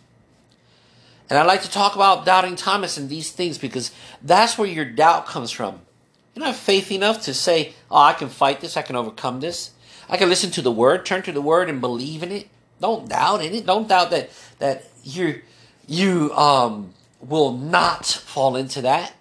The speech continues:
Don't doubt that your flesh is weak. Believe that your flesh is weak. Know that your flesh is weak.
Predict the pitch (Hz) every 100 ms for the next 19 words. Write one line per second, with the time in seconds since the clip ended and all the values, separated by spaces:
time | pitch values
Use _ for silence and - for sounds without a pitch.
0 | _ _ _ - 208 226 156 139 170 196
1 | 185 - 151 143 139 - 170 165 - 135
2 | 120 113 147 175 _ - 123 151 330 440
3 | 302 151 131 - 160 - 131 123 120 113
4 | - _ - - 120 135 269 330 220 135
5 | 135 - 127 - 113 104 104 113 _